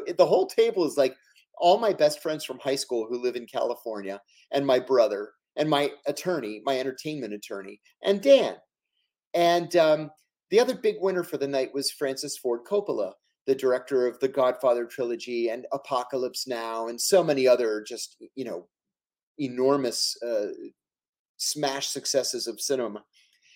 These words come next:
He, he won the, the Lifetime Achievement Award. So the, the Penn folks gave out a good twenty awards before us. There was, you know, best poetry, best children's book, best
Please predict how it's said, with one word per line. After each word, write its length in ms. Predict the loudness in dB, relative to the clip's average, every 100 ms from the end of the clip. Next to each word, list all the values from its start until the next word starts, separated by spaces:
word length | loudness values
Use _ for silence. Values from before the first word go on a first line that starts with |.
| _
He, 200 | -4 -2
he 200 | -2 2
won 260 | 2 4
the, 320 | 4 4 2 0 _ _ _ _ -8
the 120 | 0
Lifetime 460 | 4 2 2 -4
Achievement 460 | -2 -6 -6 -6 -6
Award. 260 | -6 -6 -8 _ _ _ _ _ _ _ _ -6
So 400 | 0 8 8 6 -2 -20 _ _ _ _ _ _
the, 220 | 6 6 6
the 80 | 4
Penn 300 | 4 2 4
folks 540 | 4 4 4 -2 -6 0
gave 240 | 2 4
out 220 | 2 2 0
a 60 | 0
good 300 | 4 4 2
twenty 360 | -4 0 0 0
awards 480 | 0 0 0 -4
before 440 | -6 -6 -2 0 2
us. 220 | -2 -4
There 140 | -6 -4
was, 220 | -6 -6
you 100 | -4
know, 180 | -4 -2
best 280 | -2 -2 -6 -4
poetry, 520 | 0 0 -2 -8 -6
best 320 | -4 -6 -4
children's 420 | -2 0 -2 -6
book, 340 | -4 -4 -2 -4
best 440 | -4 -6 -12 -18